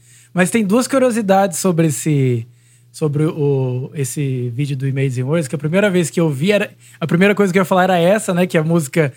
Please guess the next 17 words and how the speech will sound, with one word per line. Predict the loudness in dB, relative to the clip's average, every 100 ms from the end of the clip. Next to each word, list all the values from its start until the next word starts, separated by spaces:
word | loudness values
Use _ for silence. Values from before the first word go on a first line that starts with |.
| -12 _ 0
não | 0
tem | 2 2 2
os | 0
mesmos | 2 0 0 -2
minutos, | 0 2 0 -2 -4 -10 -12 _ -8
né? | -4
Quando | -2 -2 0
você | -2 -2
começa, | -2 0 0 0 0 0 0 -4 -12 _ _
quando | -8
você | -4 -4 -2
começa | 0 0 0 0
a |
ouvir, | 0 0 0
ela | 2
não | 2 0
tem | 0 0 0 -2